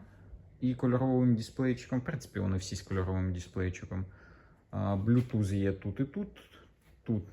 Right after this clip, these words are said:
наче немає. Це сучасна бюджетна моделька. От. В принципі, оця має більше налаштувань, оці дві, а ця менше. Ну, бюджетна серія, що ми можемо сказати. Так, е, вісімсот двадцять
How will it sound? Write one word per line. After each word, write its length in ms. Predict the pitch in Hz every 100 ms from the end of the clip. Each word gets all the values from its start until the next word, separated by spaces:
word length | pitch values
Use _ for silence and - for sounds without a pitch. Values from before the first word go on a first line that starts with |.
| - 107
наче 360 | 92 92 -
немає. 440 | 120 165 208 190 143
Це 340 | - 107 95
сучасна 580 | - - - 190 175 110
бюджетна 420 | 98 104 127 98
моделька. 440 | 87 90 92 - - _ - - - - - -
От. 480 | - 98 92 - -
В 80 | -
принципі, 520 | 147 139 110 90 98
оця 580 | - 107 - 107 95 90 - - - - -
має 200 | 107 95
більше 320 | 139 208 -
налаштувань, 560 | 202 196 - 202 202 151
оці 200 | - 110
дві, 260 | 104 107 - -
а 220 | - 98
ця 200 | 95 156
менше. 360 | 120 82 - -
Ну, 180 | 175 - - - - - -
бюджетна 400 | 101 107 135 98
серія, 400 | - 113 104 104 - - -
що 120 | -
ми 120 | 110 98
можемо 420 | 98 95 95 95 - - - -
сказати. 480 | - 110 92 101 - - - -
Так, 280 | 120 - -
е, 500 | 110 110 104 107 107 107 -
вісімсот 600 | 117 - 139 135 139 104
двадцять 500 | 123 123 127 113